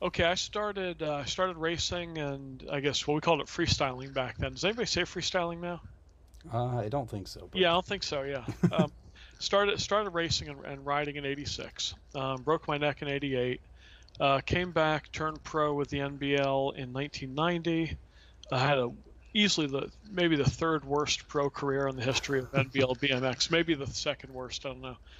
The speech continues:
Speaker 1: The only guy I ever beat on a regular basis was Steve Budenbeck. Um,
Speaker 2: <laughs>
Speaker 1: and, uh, <laughs> I didn't even beat Hal. Um, and then, um,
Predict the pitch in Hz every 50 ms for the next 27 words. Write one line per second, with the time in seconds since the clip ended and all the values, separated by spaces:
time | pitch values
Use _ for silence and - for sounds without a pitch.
0 | - - - - - - - 160 170 190 214 196 175 180 175 175 170 165 151 156
1 | 147 135 156 160 151 147 143 139 139 143 147 143 143 135 127 - 135 135 113 -
2 | - - - 131 - - - 143 135 - - 139 131 131 131 123 127 127 123 -
3 | - - - - - - - - 151 156 156 147 147 123 - - - - 143 -
4 | - 151 - - - - - - - - - 160 - - - 151 156 156 151 147
5 | 147 156 151 - - - - - - - - - - - - - - - - -
6 | - - - - - - - - - - - - - - - 175 196 202 185 170
7 | 156 160 151 139 127 147 151 147 139 - - - - - - - - - 165 160
8 | 156 151 147 - - - - - - - - - - - - - - - - -
9 | - - 185 175 175 170 190 202 208 208 208 202 196 196 185 175 175 170 170 160
10 | 160